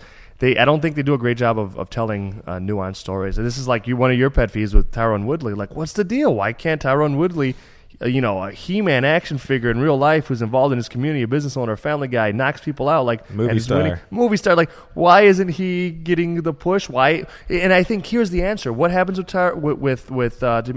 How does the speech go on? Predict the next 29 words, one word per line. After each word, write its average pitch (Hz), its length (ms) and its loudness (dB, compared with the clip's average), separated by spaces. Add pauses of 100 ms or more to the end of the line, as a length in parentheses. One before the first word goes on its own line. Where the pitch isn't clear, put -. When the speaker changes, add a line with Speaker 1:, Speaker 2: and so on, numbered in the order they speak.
(120)
Speaker 1:
with 117 340 -4
someone 139 240 -6
like 135 120 -4
Tyron 151 240 2
Woodley? 185 320 0 (260)
You 190 100 0
have 180 280 2
his 208 260 2
promoter 202 600 2 (220)
trashing 226 580 2
him 170 200 2
in 180 80 0
the 170 80 4
weeks 160 260 0
leading 156 180 2
up 147 100 10
to 175 100 0
his 156 80 -2
last 180 260 0
fight. 254 320 -2 (260)
That's 202 480 2
what 147 180 0
happens. 165 520 6 (240)
You 165 120 2
have 175 300 6 (340)
Dana 170 260 2
White, 175 440 0
you 156 140 -2
know 120 280 0